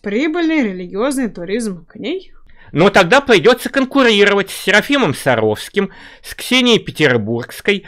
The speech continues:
Speaker 2: и с Матроной Московской.
Speaker 1: И кроме множества конкурентов добавится внутриорганизационная борьба.
Speaker 2: Например, когда ваш религиозный бизнес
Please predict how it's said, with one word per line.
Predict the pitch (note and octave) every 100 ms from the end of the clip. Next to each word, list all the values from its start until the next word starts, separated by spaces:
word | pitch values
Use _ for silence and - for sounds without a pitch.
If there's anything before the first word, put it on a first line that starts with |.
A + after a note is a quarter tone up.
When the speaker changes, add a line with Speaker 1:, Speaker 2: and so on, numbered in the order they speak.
| - -
Speaker 2:
и | D#3
с | -
Матроной | E3 - E3 G3+ A3+
Московской. | C4 - D4+ C#4+ - A2+ F#2 - - _ _ -
Speaker 1:
И | B3
кроме | A#3+ B3+ E4 F4 D#4+
множества | G#3 G3+ D#4 D#4+ C#4 C#4+ C#4
конкурентов | B3+ G#3+ G3 F3+ A#3+ F4 C4 -
добавится | - F#3+ G#3 D4 E4 - F#3+ -
внутриорганизационная | F3+ F#3 F3+ F3+ C4 D#4+ - G3+ G3 F#3 F3 E3 E3 - E3 A#3 A#3 A3 A3
борьба. | G3 F#3 F3+ E3+ D#3+ - - -
Speaker 2:
Например, | A3 A#3 B3+ B3+ A3+ E3
когда | - E3 A#3 B3
ваш | A#2 F3 F3 -
религиозный | C#3 F3 F3+ A#3 A#3 E3 A2
бизнес | G#2+ D3 C3 D#3+ -